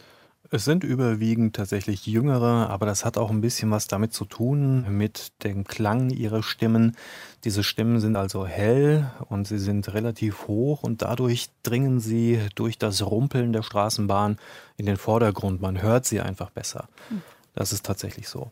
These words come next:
Speaker 2: Wir haben jetzt schon gesagt, ne, zweitausendsechshundert Gesprächsfetzen, aber
Speaker 1: Mhm.
Speaker 2: gab's eins, wo du dich kaum halten konntest vor Lachen, weil das so absurd witzig war?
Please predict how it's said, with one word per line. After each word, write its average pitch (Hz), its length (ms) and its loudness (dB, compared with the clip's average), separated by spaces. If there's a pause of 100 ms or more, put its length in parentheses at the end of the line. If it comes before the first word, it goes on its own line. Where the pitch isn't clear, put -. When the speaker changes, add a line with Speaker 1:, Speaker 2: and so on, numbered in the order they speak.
(100)
Speaker 2:
Wir 214 160 0
haben 226 120 4
jetzt 240 120 0
schon 226 140 2
gesagt, 190 340 0
ne, 208 120 0
zweitausendsechshundert 214 1200 0
Gesprächsfetzen, - 1300 -4
aber 190 560 4
Speaker 1:
Mhm. 185 140 -8 (220)
Speaker 2:
gab's 208 300 2
eins, 202 460 0
wo 202 120 0
du 190 400 0
dich 180 220 -4
kaum 190 340 2
halten 208 480 2
konntest - 420 -2
vor 190 160 -2
Lachen, 180 360 0
weil 175 180 2
das 165 260 -4
so 190 240 0
absurd 170 600 -2
witzig - 360 -6
war? - 180 -10